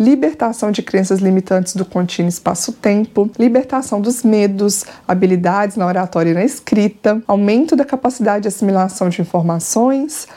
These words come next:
aumento da capacidade de leitura dinâmica, reconexão com a minha criança interior, cumprir minha missão de vida com amor e entrega, atrair pessoas que estejam em busca de evolução espiritual, abertura do chakra cardíaco e laríngeo,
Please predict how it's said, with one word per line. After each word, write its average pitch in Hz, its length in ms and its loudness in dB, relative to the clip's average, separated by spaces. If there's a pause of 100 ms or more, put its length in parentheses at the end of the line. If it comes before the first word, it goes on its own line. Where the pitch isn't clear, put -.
(120)
aumento 190 400 2
da 214 80 2
capacidade 185 480 -2
de 196 60 -6
leitura 175 260 0
dinâmica, 233 640 0
reconexão 285 720 0
com 247 80 -6
a 233 60 0
minha 226 160 -2
criança 226 640 0
interior, 190 600 0
cumprir 262 440 2
minha 302 120 2
missão 254 280 2
de 233 100 2
vida 208 320 2
com 214 160 -2
amor 226 140 0 (460)
e 220 80 -2
entrega, 190 680 0
atrair 269 400 0
pessoas 262 480 -2
que - 100 -20
estejam 240 380 0
em 262 120 2
busca 240 420 0
de 233 100 2
evolução 208 520 -2
espiritual, 190 800 -2
abertura 214 600 2
do 190 140 2
chakra 196 440 -2
cardíaco 220 760 0
e 202 60 0
laríngeo, 196 720 2